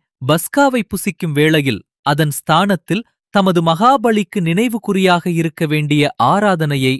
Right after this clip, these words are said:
ஏற்படுத்தினார். யூதர்களுடைய தேசிய திருவிழா பஸ்கா பண்டிகை என்றென்றும் ஒழிந்து போக வேண்டும்.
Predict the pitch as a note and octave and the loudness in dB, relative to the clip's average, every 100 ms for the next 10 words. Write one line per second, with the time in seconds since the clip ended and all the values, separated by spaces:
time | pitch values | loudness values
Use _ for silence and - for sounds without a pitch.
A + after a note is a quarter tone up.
0 | - C#3 B2+ - A#2 - A#2+ A2+ - _ | -4 -6 -4 -6 -8 -6 -2 -2 -2 _
1 | _ _ _ _ _ _ _ - E3+ D4 | _ _ _ _ _ _ _ -2 2 4
2 | D4 C#4 B3 A3 G3+ G3 D#3 F3 A#3+ - | 4 0 0 2 2 2 2 2 2 -2
3 | A3 F#3+ E3 D3+ D3 C#3+ A2 C3+ _ - | -2 -2 -2 -2 0 2 0 -2 _ -6
4 | B2 D3 - B3 A#3+ F3+ C#3+ C#3+ C#3 G#2+ | -2 -2 -2 -2 0 -2 -2 0 0 -2
5 | - _ _ - C3 F#3 G#3+ G3+ F#3+ G3 | -8 _ _ -2 0 2 2 0 0 -4
6 | - B2+ E3 G#3 F#3 C#3 B2 B2 A#2+ A#2 | -4 -2 0 0 -4 -4 -4 -2 -2 -4
7 | A2 | -6